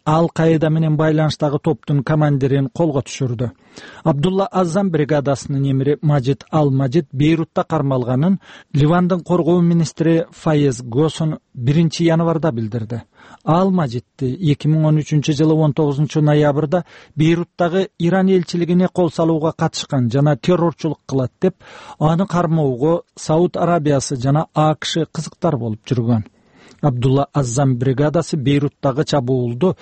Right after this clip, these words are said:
Иран колдогон Хизбулла кыймылынын согушчандарын Сириядан чыгаруу максатында кысым көрсөтүү үчүн уюштурганын мойнуна алган.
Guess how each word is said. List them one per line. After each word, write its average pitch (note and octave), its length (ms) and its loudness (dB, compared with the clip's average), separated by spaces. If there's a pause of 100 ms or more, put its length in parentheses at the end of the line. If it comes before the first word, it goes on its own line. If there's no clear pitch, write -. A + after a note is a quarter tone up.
(220)
Иран F3+ 320 0
колдогон F3+ 480 0
Хизбулла F3 560 0
кыймылынын E3 640 2
согушчандарын C#3+ 960 0 (320)
Сириядан F#3 540 2
чыгаруу F3+ 320 0
максатында D3+ 760 -2
кысым F3+ 300 0
көрсөтүү E3+ 720 0
үчүн D3+ 260 0
уюштурганын D3 840 0
мойнуна D#3+ 440 2
алган. A2+ 340 -6